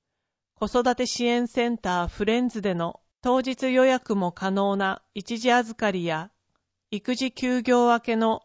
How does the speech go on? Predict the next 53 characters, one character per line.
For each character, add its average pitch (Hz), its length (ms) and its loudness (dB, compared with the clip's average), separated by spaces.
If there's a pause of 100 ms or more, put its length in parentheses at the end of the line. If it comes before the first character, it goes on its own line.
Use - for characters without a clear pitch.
(100)
入 233 260 2
園 247 180 2
予 233 140 2
約 233 240 0
制 240 280 0
度 196 180 2
を 175 80 0
開 190 260 -2
始 214 160 -6
し - 120 -8
ま 196 140 -2
し - 120 -12
た。 151 260 -8 (1300)
ま 196 180 -4
た、 220 320 0 (140)
松 208 340 -4
阪 262 220 0
市 233 160 -4
の 196 120 0
公 220 260 2
共 214 280 0
施 - 120 -10
設、 175 480 -4 (200)
民 226 220 0
間 247 280 0
施 - 80 -12
設 233 340 -2
に、 175 300 -6 (420)
お 196 120 -2
む 247 100 2
つ - 160 -14
替 240 280 0
え 240 40 -2
や 233 120 0
授 214 200 0
乳 240 240 2
の 233 140 2
で 220 120 0
き 220 200 -2
る 180 200 -4 (200)
赤 277 280 0
ち 262 120 0
ゃ 233 60 4
ん 202 120 2
の 180 100 0
駅 202 360 0
を 160 100 -4
設 - 260 -8
置 - 160 -8
し - 140 -6
ま 208 140 0
し - 120 -12
た。 151 220 -10